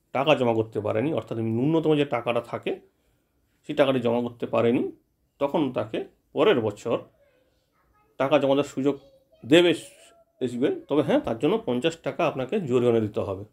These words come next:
তাহলে এইখানে সুবিধা থাকছে কি, আপনি যদি টাকা জমা করতে না পারেন, তাতেও কিন্তু আপনার এই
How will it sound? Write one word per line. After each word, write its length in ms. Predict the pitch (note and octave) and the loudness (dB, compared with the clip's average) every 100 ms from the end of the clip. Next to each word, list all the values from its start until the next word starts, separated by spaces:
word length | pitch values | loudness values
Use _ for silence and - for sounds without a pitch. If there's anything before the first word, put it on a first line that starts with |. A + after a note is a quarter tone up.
| _ _ _ _ _ _ _ _ _ _ - _ | _ _ _ _ _ _ _ _ _ _ -20 _
তাহলে 160 | - E3 | 2 6
এইখানে 320 | E3+ F3 F#3 F#3 | 4 2 -2 -4
সুবিধা 240 | C#3 F3+ | -4 -2
থাকছে 240 | F#3+ - - | -2 -2 -6
কি, 100 | F#3+ | -2
আপনি 220 | B2+ C#3+ C3+ | 0 0 0
যদি 240 | C3+ F3 F4 - _ _ - | 2 2 0 -4 _ _ -4
টাকা 180 | A#2+ C#3+ | 2 4
জমা 180 | C#3+ | 4
করতে 200 | C#3 C#3 | 2 -2
না 200 | B2 C3 F#3+ | 0 4 4
পারেন, 220 | F#3+ G#3 A3+ - _ - | 4 2 0 -8 _ -10
তাতেও 240 | A#2 F3 | -6 -4
কিন্তু 160 | E3 E3+ | -2 -2
আপনার 180 | D#3 D3+ | -2 -2
এই 120 | C#3 | -2